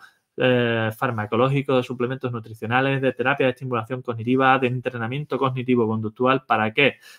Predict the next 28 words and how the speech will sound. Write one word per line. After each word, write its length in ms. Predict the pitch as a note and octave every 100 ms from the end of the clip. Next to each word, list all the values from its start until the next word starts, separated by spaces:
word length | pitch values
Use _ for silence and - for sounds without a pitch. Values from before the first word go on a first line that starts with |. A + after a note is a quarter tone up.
| _ _
Para 160 | B2+ B2
ayudarle 380 | B2+ D3+ E3
a 100 | E3
solucionar 720 | C#3+ C#3+ B2+ A#2+ B2 D3 F3 D#3+
las 120 | B2+
dificultades 840 | B2 B2+ - B2 B2+ A#2+ A#2+ A2+
de 60 | A2
regulación 560 | G#2+ A2 G#2 C3 C3
en 180 | B2 A#2
todos 180 | A#2+ A2+
estos 180 | A2 G#2
aspectos, 380 | - D3+ - F3
porque 260 | B2+ -
el 120 | G#2+
T 80 | A#2+
D 80 | C3+
A 20 |
H 160 | C#3 D#3
es 60 |
un 80 | C#3
problema 280 | B2+ B2 D#3 - _
biológico 880 | - B2 A#2 A2 B2+ D3+ D#3 E3 -
y 120 | C#3
neurológico 760 | B2 A2+ G#2 A#2+ C#3+ E3 E3 D#3+
que 80 | -
se 140 | A#2
puede 320 | B2+ D3 - -
tratar. 560 | A#2+ A2 C#3 B2+ A2